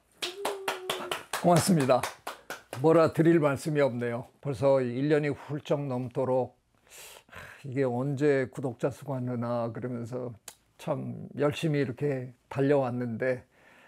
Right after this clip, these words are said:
네, 참 눈물 나도록 고맙게 십만 명을 넘어섰네요. 지금이 뭐 때도 크리스마스 연말이기도 하고 그래서 제가 이렇게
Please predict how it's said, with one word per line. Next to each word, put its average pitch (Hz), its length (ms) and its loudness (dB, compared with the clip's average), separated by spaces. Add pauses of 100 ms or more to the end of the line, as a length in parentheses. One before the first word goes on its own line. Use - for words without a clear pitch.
(260)
네, 127 400 0 (180)
참 127 260 -8
눈물 139 320 2
나도록 127 380 0
고맙게 139 720 0 (280)
십만 139 500 -2
명을 123 540 0
넘어섰네요. 131 840 -2 (840)
지금이 143 420 2
뭐 123 280 0
때도 143 640 4 (680)
크리스마스 143 680 -2
연말이기도 127 720 0
하고 123 440 -2
그래서 123 320 -8
제가 120 220 -6
이렇게 117 320 -8